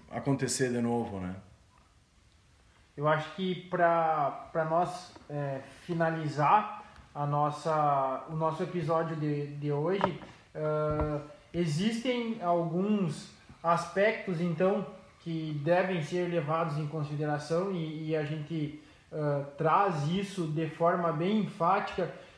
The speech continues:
Speaker 2: que eu acho que é, ah, ah, nós saber o custo que nós estamos tendo, saber, ah, de que forma compilar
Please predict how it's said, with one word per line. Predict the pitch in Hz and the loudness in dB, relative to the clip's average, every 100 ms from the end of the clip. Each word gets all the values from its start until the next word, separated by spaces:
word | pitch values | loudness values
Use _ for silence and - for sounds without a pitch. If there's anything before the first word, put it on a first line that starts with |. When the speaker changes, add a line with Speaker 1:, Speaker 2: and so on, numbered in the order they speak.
| - - | -20 -10
Speaker 2:
que | 180 175 180 180 185 180 - - _ - | -6 -2 -2 -2 -4 -8 -18 -20 _ 0
eu | 175 185 | 4 6
acho | 196 202 - | 4 -2 -8
que | 214 208 180 | -4 2 4
é, | 175 190 - - - _ - _ 156 | 4 2 -2 -12 -18 _ -20 _ -4
ah, | 151 151 151 147 147 151 | 0 0 0 0 -2 -2
ah, | 165 165 165 170 | 0 0 -2 0
nós | 180 190 - | 4 4 4
saber | 196 170 151 196 262 - - - - _ _ _ - | 4 4 6 6 6 2 -12 -20 -20 _ _ _ -8
o | 180 | -6
custo | - - 285 302 277 226 | -4 2 4 4 -2 -6
que | 185 | -2
nós | 170 165 147 | 0 0 0
estamos | 147 175 170 147 - | -4 -2 -2 -4 0
tendo, | 185 226 233 - - - | 2 2 0 -8 -14 -20
saber, | - 190 175 160 196 233 - | -6 2 2 6 6 6 4
ah, | 180 180 175 180 | 2 4 2 0
de | 180 | -4
que | 196 202 | -2 -4
forma | - 214 254 254 247 | 0 6 6 6 -2
compilar | - 220 220 190 214 185 165 175 247 285 - - | 0 2 2 0 -2 0 2 2 2 0 -4 -16